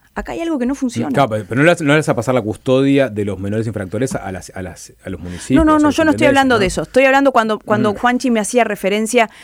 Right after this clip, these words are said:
Speaker 1: a que si esto no generará más burocracia, más ineficiencia.
Speaker 2: Mm.
Speaker 1: Estoy hablando de la ineficiencia del Estado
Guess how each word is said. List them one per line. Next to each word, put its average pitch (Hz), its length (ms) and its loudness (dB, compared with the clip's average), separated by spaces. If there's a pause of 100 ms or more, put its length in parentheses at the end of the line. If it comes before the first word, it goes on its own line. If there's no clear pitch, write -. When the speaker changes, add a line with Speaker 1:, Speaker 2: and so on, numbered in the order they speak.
(200)
Speaker 1:
a 196 140 0
que 208 100 0
si 247 140 0
esto 240 220 0
no 226 120 2
generará 202 460 2
más 208 160 -2
burocracia, 233 760 2 (220)
más 214 260 0
ineficiencia. 214 760 0 (200)
Speaker 2:
Mm. - 40 -6
Speaker 1:
Estoy 294 180 -2
hablando 294 320 4
de 214 100 4
la 202 60 0
ineficiencia 214 840 -2
del 185 140 0
Estado 247 640 -2